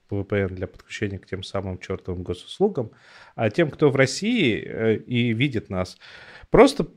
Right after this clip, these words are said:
порекомендуйте своим знакомым хороший V P N, чтобы они тоже смогли на следующей неделе прийти и послушать программу «Точка». А сегодня я должен сказать спасибо Давиду Френкелю. Обязательно,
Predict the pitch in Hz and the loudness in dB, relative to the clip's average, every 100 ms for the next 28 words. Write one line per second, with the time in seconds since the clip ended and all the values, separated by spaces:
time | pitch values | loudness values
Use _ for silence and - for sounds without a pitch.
0 | _ - 156 156 185 202 277 - 117 127 | _ 4 4 6 4 6 4 2 2 2
1 | 113 - 117 - 151 101 90 - 123 131 | 2 0 -2 4 4 4 0 4 6 6
2 | - 95 98 101 101 120 170 165 110 - | 2 -2 0 -4 2 4 6 4 -2 -8
3 | 104 104 117 147 143 190 131 110 - 107 | -6 2 4 4 6 8 6 4 -2 -2
4 | 104 131 143 - 101 - 117 - 101 110 | 2 2 2 0 -4 0 -2 -2 -2 2
5 | 165 135 104 - 170 208 - 107 - 151 | 2 2 0 0 2 2 2 0 0 -2
6 | 175 139 - 101 101 147 151 185 156 - | 2 0 2 0 4 2 4 8 8 6
7 | - - _ _ _ - - - - 101 | -10 -16 _ _ _ -20 -20 -20 -4 2
8 | 98 - 110 117 185 165 127 117 135 127 | 2 2 0 2 2 2 4 6 6 4
9 | 127 120 117 120 123 - - 110 - 113 | 0 -2 -6 -2 -4 -2 -2 -2 0 0
10 | 110 104 104 98 104 107 110 110 98 - | 4 4 2 0 -2 0 -2 -4 -4 0
11 | 127 139 147 131 120 107 107 120 135 - | 0 0 2 2 2 -2 -2 0 0 -2
12 | 143 131 127 101 | -2 0 0 -2